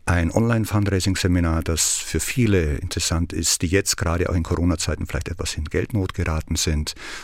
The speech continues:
Wir haben darüber hinaus erstmals ein Online-Angebot in der Altenarbeit. Das, denke ich, ist von der Zielgruppe her sehr interessant.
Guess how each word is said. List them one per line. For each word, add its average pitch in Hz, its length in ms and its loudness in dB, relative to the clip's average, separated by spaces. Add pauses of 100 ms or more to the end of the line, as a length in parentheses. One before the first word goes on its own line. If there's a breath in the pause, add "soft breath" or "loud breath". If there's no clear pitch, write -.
(120)
Wir 87 100 4
haben 90 140 4
darüber 92 220 4
hinaus 90 420 2
erstmals 90 560 0
ein 78 180 0
Online-Angebot 85 840 0 (360 loud breath)
in 92 140 4
der 73 220 0
Altenarbeit. 95 760 0 (340 loud breath)
Das, 82 200 0
denke 85 180 0
ich, 82 60 0
ist - 140 -4
von 92 100 2
der 71 100 0
Zielgruppe - 460 -2
her 85 220 2
sehr - 240 0
interessant. 92 560 0